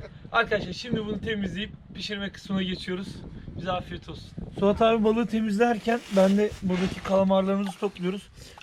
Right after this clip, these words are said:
Bugünkü avda yarısı yenmiş. Bize yemek üzere kalmış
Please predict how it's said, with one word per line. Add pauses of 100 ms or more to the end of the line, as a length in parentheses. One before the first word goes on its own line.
Bugünkü
avda (160)
yarısı
yenmiş. (500)
Bize (160)
yemek
üzere
kalmış